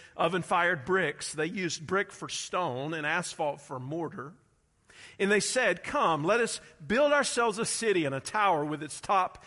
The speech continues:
in the sky. Let us make a name for ourselves. Otherwise, we will be scattered throughout the earth.'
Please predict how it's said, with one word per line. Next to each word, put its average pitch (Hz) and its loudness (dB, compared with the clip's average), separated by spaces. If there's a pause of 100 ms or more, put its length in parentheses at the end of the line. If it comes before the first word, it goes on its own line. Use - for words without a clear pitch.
(160)
in 170 -2
the 156 0
sky. 139 2
Let 190 2
us 226 -2 (220)
make 208 0
a 202 4
name 185 2
for 156 0
ourselves. 123 -2 (1080)
Otherwise, 147 2
we 143 -6
will 139 -6
be 135 -8
scattered 120 -2
throughout 127 -4
the 127 -8
earth.' 123 -10